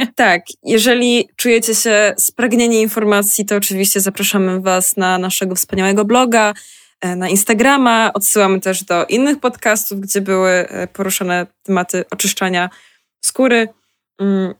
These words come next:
i na dzisiaj myślę, że możemy przejść do bloku pozdrowień. Monika?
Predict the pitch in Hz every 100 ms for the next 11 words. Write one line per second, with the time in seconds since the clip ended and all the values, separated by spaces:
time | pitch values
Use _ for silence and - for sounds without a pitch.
0 | _ _ - 311 269 214 - 214 208 202
1 | 196 208 202 196 190 196 208 - 170 190
2 | - - - - 196 165 160 - - 180
3 | 226 214 294 196 170 170 - _ _ _
4 | _ _ _ _ _ _ _ _ 196 175
5 | 165 208